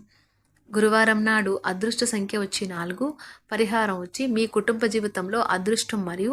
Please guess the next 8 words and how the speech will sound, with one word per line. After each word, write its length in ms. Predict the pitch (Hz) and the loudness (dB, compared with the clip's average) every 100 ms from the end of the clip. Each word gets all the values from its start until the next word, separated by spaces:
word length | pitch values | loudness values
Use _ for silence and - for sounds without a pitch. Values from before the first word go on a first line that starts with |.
| 269 | 0
అనుకూలత 480 | 190 208 220 214 220 | 0 0 0 0 0
తీసుకురావడం 600 | 202 190 - 185 180 185 | 0 -2 0 -2 -2 -4
కొరకు 360 | 185 180 180 277 302 - - - | -6 -6 -4 -4 -6 -10 -20 -10
పేద 240 | - 208 233 | 0 2 4
ప్రజలకు 540 | 226 196 185 190 262 302 - - _ _ | 4 2 2 -2 -2 -2 -6 -20 _ _
ఉచిత 320 | 240 240 262 285 | -4 -2 4 6
నీటి 340 | 247 240 247 | 8 6 4
కొరకు 380 | 254 220 226 | 2 4 6